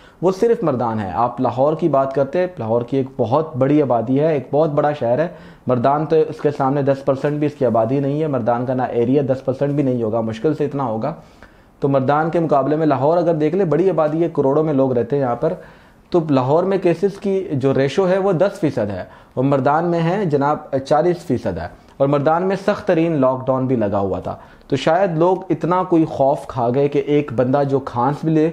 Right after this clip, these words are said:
तो उसको भी लोग कोरोना का सम-, मरीज़ समझ लेते हैं। इसमें दो चीज़ें, एक तो बर्दाश्त करना चाहिए और दूसरा हमें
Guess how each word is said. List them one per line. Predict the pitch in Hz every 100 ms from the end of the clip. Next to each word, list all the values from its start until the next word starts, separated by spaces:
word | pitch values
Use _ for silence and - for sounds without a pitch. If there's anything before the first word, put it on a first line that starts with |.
| 160 - -
तो | -
उसको | 196 180 180
भी | 160
लोग | 135 131
कोरोना | - 127 127 139
का | 135
सम-, | 131 123 131
मरीज़ | 131 131
समझ | 135 117 110
लेते | 110 110
हैं। | 147 165 - - - -
इसमें | 143 185 147
दो | 160
चीज़ें, | 170 175 160
एक | 170 156 160
तो | 160
बर्दाश्त | 127 123 117 131 -
करना | 147 139 143
चाहिए | 143 131
और | 139 139
दूसरा | 123 123 156
हमें | 127 127 156 160